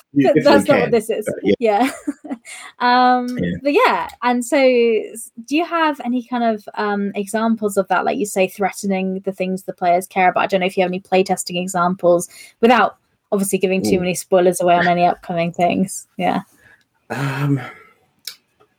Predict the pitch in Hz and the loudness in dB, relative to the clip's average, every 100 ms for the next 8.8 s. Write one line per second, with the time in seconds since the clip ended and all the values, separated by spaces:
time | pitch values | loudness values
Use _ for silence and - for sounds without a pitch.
0 | _ _ _ 123 139 196 - 180 175 - | _ _ _ -4 2 2 2 -2 0 2
1 | 127 117 127 - 82 80 90 95 82 95 | 4 4 2 0 0 -2 -2 -2 0 0
2 | - _ _ 131 147 123 117 107 107 104 | -2 _ _ 2 4 6 6 6 6 4
3 | 101 - 95 - 90 90 92 92 104 95 | 0 -4 -6 0 2 2 -2 -6 -2 -2
4 | - - 90 - 85 - 87 87 90 90 | -2 -2 0 0 -2 -4 -6 -4 -4 -4
5 | 90 - 87 87 90 90 - _ _ 98 | -4 -6 -4 -2 -4 -6 -16 _ _ -2
6 | 92 90 87 90 90 - 92 87 87 87 | 0 2 0 -2 -2 0 -2 0 -2 -2
7 | - - - 87 - _ - 95 98 98 | -4 -8 -8 -8 -14 _ -2 0 0 -6
8 | _ - - _ - 123 - | _ -20 -20 _ 0 0 -2